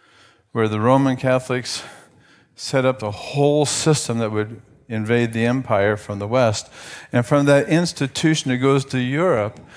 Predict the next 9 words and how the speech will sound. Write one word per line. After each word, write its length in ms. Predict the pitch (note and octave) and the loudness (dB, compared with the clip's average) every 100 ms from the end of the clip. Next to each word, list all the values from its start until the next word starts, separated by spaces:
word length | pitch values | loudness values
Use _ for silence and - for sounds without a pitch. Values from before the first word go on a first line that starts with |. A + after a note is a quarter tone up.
| - - | -20 -8
and 160 | B2 B2 | -6 -4
Christianity 680 | D#3 C#3+ - C3+ B2+ B2+ C3 | -6 -6 -4 -2 -2 -2 -4
becomes 500 | B2 C3 B2+ B2+ B2 | -6 -4 -2 -2 -2
a 260 | B2 B2 - _ _ _ _ | -2 -4 -10 _ _ _ _
culture. 840 | - - E3 - _ - - D2+ - _ _ _ _ _ _ _ _ _ _ _ _ _ | -16 -14 -14 -16 _ -14 -14 -14 -20 _ _ _ _ _ _ _ _ _ _ _ _ _
And 120 | A#2 A2 | -10 -6
so 180 | A#2 | -4
the 160 | A2 A2 | -2 -4
culture, 720 | - - - D#3+ D3+ - C3+ | -6 -10 -4 -4 -4 -10 -10